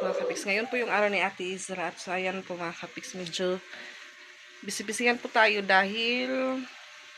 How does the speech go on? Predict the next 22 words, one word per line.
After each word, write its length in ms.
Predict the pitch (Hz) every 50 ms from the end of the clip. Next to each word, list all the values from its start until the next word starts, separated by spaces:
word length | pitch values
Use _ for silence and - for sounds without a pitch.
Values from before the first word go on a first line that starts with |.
| - - - - -
yun 240 | 185 180 180 180
ho, 120 | 180 180 170 -
ano, 240 | 165 170 165 160 170 - - - - - - - - - - - - - - -
may 400 | - 190 185 180 175 175 175 185
simpleng 400 | - - 226 214 214 226 220 214
handa 240 | 220 208 202 196 190
naman 240 | 190 196 196 190 190
po 80 | - 196
si 160 | - - 170
Ate 240 | 170 180 - 170 160
Izra 400 | 165 175 170 165 175 165 165 160
kahit 240 | - 175 170 160
papano. 400 | - 170 165 - 160 160 165 165
At 400 | 151 123 165 185 208 214 220 -
yun 160 | - 208 196 196
po, 160 | 196 190 185
thank 240 | - 190 196 196 -
you 80 | 202
po 160 | 202 - 202
sa 160 | 196 - 208 190
mga 320 | 180 180 175 170 170 175
nagbigay 320 | 175 170 170 170 180 180